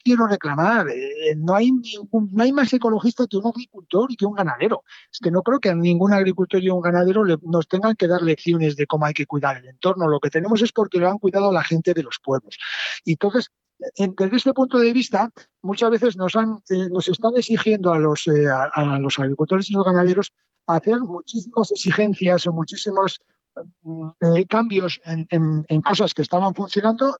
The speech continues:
de hoy para mañana. Oiga, que se dé un tiempo de adaptación, no se les pide otra cosa. Todo el mundo estamos de acuerdo en que hay que cuidar el planeta, pero, pero de,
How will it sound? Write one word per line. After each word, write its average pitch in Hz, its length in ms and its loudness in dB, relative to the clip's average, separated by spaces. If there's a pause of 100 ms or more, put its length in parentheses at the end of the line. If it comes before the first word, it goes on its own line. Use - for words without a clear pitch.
de 175 80 2
hoy 196 100 2
para 262 220 0
mañana. 202 520 2
Oiga, 151 320 -2
que - 120 -16
se 131 160 -18
dé 151 100 -8
un 220 140 -12
tiempo 185 340 -4
de 143 80 -8
adaptación, 151 680 -2
no 156 100 0
se - 140 -2
les 254 160 2
pide 165 240 0
otra - 180 -10
cosa. - 300 -8
Todo 262 240 0
el 220 100 -2
mundo 277 220 2
estamos 160 340 0
de 147 60 2
acuerdo 143 400 0
en 139 80 -8
que 147 80 -2
hay 139 80 2
que 139 140 0
cuidar 139 300 0
el 131 120 -4
planeta, 135 480 -2 (440)
pero, 117 300 -6 (160)
pero 131 480 2
de, 135 160 2